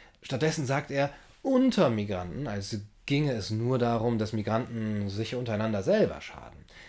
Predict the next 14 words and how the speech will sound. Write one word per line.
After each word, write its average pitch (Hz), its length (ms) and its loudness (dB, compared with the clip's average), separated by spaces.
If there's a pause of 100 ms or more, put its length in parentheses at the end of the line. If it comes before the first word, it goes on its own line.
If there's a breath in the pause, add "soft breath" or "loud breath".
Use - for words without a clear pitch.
(100)
Also 110 200 -4
nicht 143 220 2
einmal 120 240 -2
dieses 107 240 -6
Beispiel 98 440 -4
ist - 380 -10
vollkommen 92 680 -6 (120)
korrekt 92 520 -12 (100)
gewählt. 87 520 -12 (500 loud breath)
Seltsam 143 460 2 (440)
vor 123 160 -6
allem 123 120 0
ist - 200 -4
dieser, 110 1000 -2